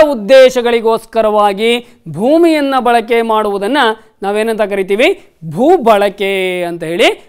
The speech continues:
ನಾವು ಕರಿತೀವಿ ಅಲ್ವಾ? ಹಾಗೇನೆ ಎರಡನೇದು ನೋಡಿ, ಜೀವನಾಧಾರಿತ ಬೇಸಾಯದ ಎರಡು ವಿಧಗಳು ಯಾವುವು? ಯಾವ್ದ್ಯಾವ್ದು? ಆಲೋಚನೆ ಮಾಡಿ. ಹಿಂದಿನ ತರಗತಿಯಲ್ಲಿ ನೋಡಿದ್ವಿ ಈ ವಿಷಯಗಳನ್ನ. ಎಸ್,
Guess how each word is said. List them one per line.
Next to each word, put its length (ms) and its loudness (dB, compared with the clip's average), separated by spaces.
ನಾವು 160 -2
ಕರಿತೀವಿ 640 -6
ಅಲ್ವಾ? 260 -2
ಹಾಗೇನೆ 400 -6
ಎರಡನೇದು 360 -2
ನೋಡಿ, 200 2
ಜೀವನಾಧಾರಿತ 1000 2
ಬೇಸಾಯದ 580 4
ಎರಡು 320 2
ವಿಧಗಳು 580 2
ಯಾವುವು? 500 2
ಯಾವ್ದ್ಯಾವ್ದು? 420 4
ಆಲೋಚನೆ 320 -2
ಮಾಡಿ. 200 2
ಹಿಂದಿನ 280 -2
ತರಗತಿಯಲ್ಲಿ 480 2
ನೋಡಿದ್ವಿ 360 0
ಈ 60 2
ವಿಷಯಗಳನ್ನ. 480 2
ಎಸ್, 280 0